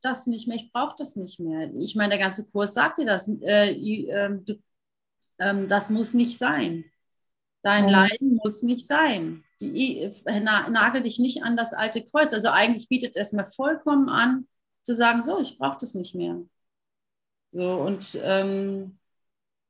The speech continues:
Speaker 1: ich hab da ein Zögern gespürt. Ich dachte, ich dachte, na ja, ich will ja nicht bestimmen. Wer weiß, was ich noch alles so erlösen soll und so. Und ich mach's ja auch für andere und lalala.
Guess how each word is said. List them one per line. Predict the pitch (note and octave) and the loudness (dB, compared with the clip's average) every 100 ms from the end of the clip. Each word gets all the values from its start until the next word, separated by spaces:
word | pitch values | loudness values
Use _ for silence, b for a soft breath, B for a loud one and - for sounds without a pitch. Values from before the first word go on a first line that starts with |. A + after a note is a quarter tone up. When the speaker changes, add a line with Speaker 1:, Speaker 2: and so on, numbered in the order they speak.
| _ | _
Speaker 1:
ich | - A3 | -2 2
hab | A3 A3 | 2 6
da | C#4+ | 8
ein | C#4 C#4 | 8 6
Zögern | D#4 D#4+ B3+ G#3 | 4 4 4 0
gespürt. | F#3 - - D#3+ D3+ F#3 | -2 -8 -6 -4 -4 -2
Ich | |
dachte, | G#3+ G#3 G#3+ G3+ G3 - | -2 0 2 2 2 -4
ich | - | -6
dachte, | A3 A3 A3+ G#3+ | -2 -2 -2 -2
na | G#3+ G#3+ | 0 0
ja, | B3 A#3+ | 2 0
ich | G#3 G#3+ | -2 0
will | A3 | 2
ja | A3 | 2
nicht | G#3+ - | 0 -6
bestimmen. | G#3 - C#4 B3+ G3+ F3+ _ _ - | -8 0 2 2 0 -4 _ _ -2
Wer | G3 | 2
weiß, | G#3+ B3 A#3+ | 4 2 0
was | G#3+ | -6
ich | G#3+ | -4
noch | G#3 G#3 | -2 -2
alles | G3 G#3+ G#3+ | 0 0 -2
so | G3+ G3 F#3+ _ _ _ _ _ _ _ - | -4 -4 -6 _ _ _ _ _ _ _ -2
erlösen | G3 G#3+ A#3+ A#3 G3 | 0 2 2 2 2
soll | G3 F#3+ F#3+ F#3 C3+ | 2 4 6 4 2
und | F3+ E3+ | -2 -2
so. | F3+ F3+ F3 | -2 -2 -2
Und | E3 D#3 | -2 -4
ich | - | -6
mach's | F3+ F#3 - | -4 -4 -2
ja | B2 | -2
auch | - | -2
für | - | -2
andere | A2+ A3 G#3+ F#3+ F#3+ F3 | 0 2 0 2 2 2
und | D#3+ E3+ | -2 0
lalala. | G3 G#3+ G#3 G3 G3+ G3 | 0 2 2 4 2 -2